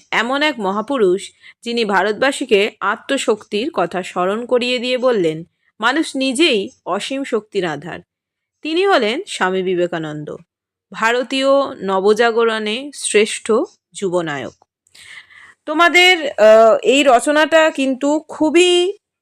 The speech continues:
গুরুত্বপূর্ণ একটা রচনা। যারা এইচএস দিচ্ছ বা অন্যান্য যাদের এক্সাম আছে, সবার পক্ষেই কিন্তু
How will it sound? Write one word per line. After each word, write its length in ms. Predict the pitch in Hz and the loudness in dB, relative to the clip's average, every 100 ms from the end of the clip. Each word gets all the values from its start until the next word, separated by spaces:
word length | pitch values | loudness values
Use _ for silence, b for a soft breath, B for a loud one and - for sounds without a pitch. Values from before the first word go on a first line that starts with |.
| 208 | -8
গুরুত্বপূর্ণ 640 | 226 277 294 320 302 311 | -2 0 2 2 2 2
একটা 480 | 349 320 - 247 220 | 4 2 2 2 4
রচনা। 360 | 214 247 254 440 B B B B - | 2 0 0 -2 B B B B -2
যারা 520 | 247 254 269 294 285 | 2 4 4 4 4
এইচএস 500 | 240 262 262 294 247 | 2 2 2 0 2
দিচ্ছ 420 | 240 262 - - 254 508 - _ - | -2 -2 -2 2 4 2 -6 _ -2
বা 180 | 208 214 | 2 2
অন্যান্য 680 | 220 233 262 262 262 269 | 2 0 2 2 2 2
যাদের 420 | 226 220 214 240 233 | 4 4 6 4 4
এক্সাম 500 | 208 208 208 226 226 | 2 2 0 0 2
আছে, 300 | 202 262 339 | 0 0 -2
সবার 380 | - 208 240 | 0 2 4
পক্ষেই 400 | 247 240 - 269 | 4 0 0 -4
কিন্তু 420 | 320 226 202 240 | -2 -4 -2 -2